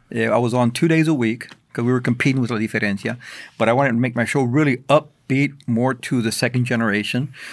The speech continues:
So I named it, excuse me, La Nueva Onda Latina, the New Latin Way.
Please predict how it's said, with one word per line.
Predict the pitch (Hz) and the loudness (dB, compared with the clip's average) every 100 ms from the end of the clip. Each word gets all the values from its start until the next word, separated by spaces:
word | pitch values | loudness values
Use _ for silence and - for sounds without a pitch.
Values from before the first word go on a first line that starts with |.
| - | -16
So | - 123 | -6 -2
I | 104 | 0
named | 113 123 143 151 | 2 4 4 2
it, | 120 123 - _ - - 214 - | 0 -4 -12 _ -20 -18 -20 -20
excuse | - - 135 | -14 -4 -2
me, | 110 | 2
La | 113 113 | 2 2
Nueva | 117 131 139 139 - - | 2 2 2 -2 -6 -4
Onda | 120 123 131 | 0 0 -2
Latina, | 120 165 139 | -2 0 -2
the | 107 107 | -2 -2
New | 113 123 | 0 0
Latin | 107 98 101 113 | 0 -2 -4 -6
Way. | 151 110 | -6 -8